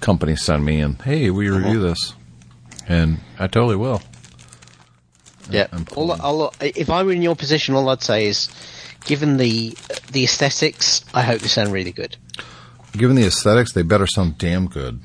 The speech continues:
Speaker 1: 'cause
Speaker 2: <laughs> Yeah.
Speaker 1: it's funny that the charge cable is, weighs as much as the headphones. How does it
Speaker 2: Yeah.
Speaker 1: plug in?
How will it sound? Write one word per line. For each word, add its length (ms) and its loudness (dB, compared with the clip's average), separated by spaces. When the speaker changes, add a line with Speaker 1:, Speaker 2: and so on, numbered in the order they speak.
Speaker 1:
'cause 360 -8
Speaker 2:
<laughs> 40 0
Yeah. 60 2
Speaker 1:
it's 140 -12
funny 260 0
that 280 -2
the 100 -12
charge 400 -2
cable 420 -4
is, 140 -10
weighs 320 -4
as 100 -8
much 240 -4
as 80 -6
the 100 -6
headphones. 760 -6
How 80 -4
does 280 -8
it 140 -2
Speaker 2:
Yeah. 80 0
Speaker 1:
plug 160 2
in? 240 0